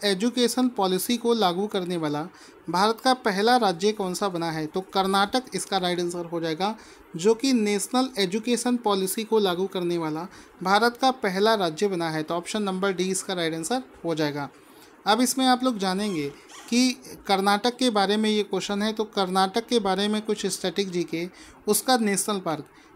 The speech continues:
अंसी नेशनल पार्क वहीं पर है, बांदीपुर, बैनर घा-, घाटा, कुद्रेमुख,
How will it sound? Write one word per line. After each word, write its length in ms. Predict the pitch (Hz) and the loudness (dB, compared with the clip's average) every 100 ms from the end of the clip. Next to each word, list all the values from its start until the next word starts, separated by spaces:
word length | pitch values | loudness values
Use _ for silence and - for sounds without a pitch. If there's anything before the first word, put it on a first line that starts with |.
| - | -4
अंसी 420 | 196 220 220 277 262 | 0 0 2 2 2
नेशनल 380 | 202 185 202 | 0 -2 -4
पार्क 280 | 190 190 196 185 | 0 0 0 -4
वहीं 220 | 170 175 | -4 -2
पर 160 | 180 175 | -4 -4
है, 220 | 180 156 | -6 -2
बांदीपुर, 720 | 170 185 190 220 214 214 220 - - - - - - - - - 160 | 0 2 0 0 2 2 0 -8 -20 -20 -20 -20 -20 -20 -20 -18 -2
बैनर 460 | 185 190 190 226 | 2 4 4 2
घा-, 380 | 220 185 190 180 | 2 0 0 -2
घाटा, 600 | 170 175 180 202 208 190 - - - - | -2 0 2 2 0 -4 -16 -20 -20 0
कुद्रेमुख, 680 | 202 175 208 226 220 214 | 0 2 4 4 2 -4